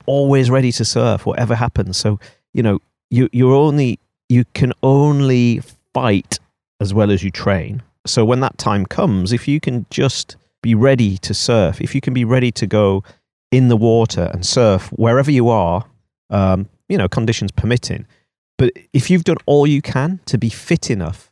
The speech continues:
to tra-, to surf, then you've got no excuse. And sometimes the excuses, even when you're not as fit as you could be, are just, are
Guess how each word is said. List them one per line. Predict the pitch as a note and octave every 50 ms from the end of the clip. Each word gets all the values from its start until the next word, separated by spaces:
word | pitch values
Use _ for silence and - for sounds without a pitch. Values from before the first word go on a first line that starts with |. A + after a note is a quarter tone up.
| _ _ -
to | - - A2+ G#2+ G#2 G2+ G2 G2 F#2+ F#2+ - _ _ _ _ _ _ _ -
tra-, | - - B2+ G#2+ F#2+ F2+ - -
to | - - A#2+ A2+ A2 G#2+
surf, | G#2 - - A2 F2+ G2 B2 - - _ _ -
then | - C3+ C3 B2+ C3 B2
you've | B2+ B2+
got | - D#3+ D#3
no | D#3+
excuse. | D3+ D#3 - - G3 G3 C#3 - - - _ _ _ _ _ _ _ _
And | - D3+ C#3
sometimes | - G#3+ C#4 C4+ - D3 A#2+ A2+ G#2+
the | A#2+
excuses, | A#2 - - - D#3+ D#3+ F3 - C3+ A#2+ A2 - - - _ _ _ _ _ _ -
even | C#3+ C3+ C#3+ C#3
when | C3 C3
you're | B2+ B2+
not | C#3+ E3 - -
as | A2+ -
fit | - - -
as | F#2+
you | G2+ F#2+
could | - - E2+ -
be, | - E2 D#2 E2+ A#2+ C3+ - - _ _ _ _ _ _
are | - B2 B2
just, | B2 D3 C#3+ - - - F#3 - F2+ -
are | -